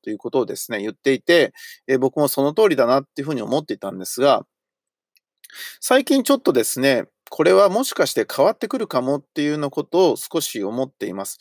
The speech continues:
これは、あの、地球がとかですね、人間がっていうことではなくて、日本においてはということがちょっと言えるかもしれないですね。日本人がですね、その、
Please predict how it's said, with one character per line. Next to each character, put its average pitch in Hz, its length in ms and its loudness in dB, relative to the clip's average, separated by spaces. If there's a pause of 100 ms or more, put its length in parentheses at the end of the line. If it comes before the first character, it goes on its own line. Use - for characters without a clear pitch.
(340)
こ - 120 0
れ 202 80 6
は、 214 320 4 (260)
あ 143 140 2
の、 147 160 0
地 - 220 -8
球 254 260 0
が 240 180 2
と 233 160 -8
か 107 120 -4
で - 100 -6
す - 140 -10
ね、 113 240 -4
人 196 260 -4
間 226 220 -2
が 220 100 4
っ 262 60 -4
て - 120 -6
い 202 40 -2
う 185 40 -6
こ 196 120 -2
と 185 100 4
で 113 100 0
は 85 80 0
な 101 140 -6
く - 80 -14
て、 123 240 -2
日 135 240 -4
本 247 300 4
に 156 100 2
お 170 140 6
い 147 60 0
て - 120 -4
は 110 180 4 (120)
と 120 80 -6
い 113 60 -2
う - 40 -8
こ 110 120 -6
と 107 120 -6
が 135 240 4
ち - 140 -14
ょ - 20 -8
っ - 40 -14
と 107 100 -4
言 113 160 2
え 139 40 4
る 143 100 0
か 104 120 -4
も - 80 -12
し - 100 -8
れ 98 60 -6
な 98 60 -6
い 82 60 -8
で - 20 -16
す - 140 -8
ね。 123 180 -2 (1600)
日 165 100 2
本 254 260 4
人 247 260 2
が 139 100 4
で 107 100 -2
す - 160 -6
ね、 131 280 0 (260)
そ 139 180 0
の、 127 460 4